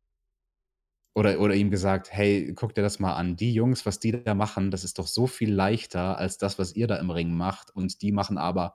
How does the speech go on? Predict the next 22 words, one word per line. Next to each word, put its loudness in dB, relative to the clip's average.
mehr 6
als 0
hundertmal 4
so -2
viel -4
Geld 2
wie -6
ihr -2
bestimmt.“ -4
Und -4
Danny 2
hat 0
ihm -8
dann -2
auch -2
nur -4
direkt 2
zugestimmt -4
und -6
gesagt: -6
„Ja, 4
absolut, 0